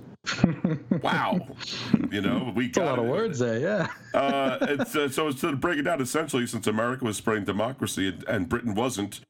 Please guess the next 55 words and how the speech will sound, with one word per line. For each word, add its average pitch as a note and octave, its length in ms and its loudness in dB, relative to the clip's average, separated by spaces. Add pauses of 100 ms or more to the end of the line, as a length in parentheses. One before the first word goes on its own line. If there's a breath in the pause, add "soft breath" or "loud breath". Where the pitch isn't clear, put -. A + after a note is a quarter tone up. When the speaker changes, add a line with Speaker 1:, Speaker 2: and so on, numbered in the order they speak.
(360 loud breath)
Speaker 2:
the G2+ 80 2
United A2 280 2
States A2+ 300 -2
were F#2+ 200 0
owed B2+ 200 0
the A#2 100 -2
territory F2+ 480 0
because E2 320 -2
they F#2+ 140 2
would, F2+ 200 -2
quote F2 260 0
unquote, E2 420 -2
improve G#2+ 680 -2
it, - 220 -6 (140)
you F2 120 0
see. - 260 -4
Speaker 1:
Hmm. A3 420 0 (200)
Speaker 2:
Uh, F2 240 2
we G2+ 80 0
were G2 100 0
doing G2 240 0
everyone A2+ 260 0
a F2+ 40 -2
big D3 320 -2
favor. - 440 0 (200)
This F2+ 280 0
is F2 180 2
Speaker 1:
Hmm. - 60 -8
Speaker 2:
essentially, F2 380 0
they E2 180 0
should, D#2 180 -4
they E2 100 0
should E2+ 200 -8
get G2 100 2
out F#2 140 2
of F2 100 -2
our E2 120 0
way. C#2+ 320 -4 (920 loud breath)
Uh, - 180 4
it D3 120 0
might A#3+ 260 0
be G#3 100 -2
worthwhile A#2+ 440 0
to G#2+ 100 -4
mention, F#2+ 400 0
or - 120 -4
you F2+ 80 0
might F#2 140 0
not F#2+ 220 -4
care, E3+ 300 0
and C3 140 -2
that's F#2+ 180 -2
also F2 260 -2
fine, A#2+ 480 -2
that G2+ 260 0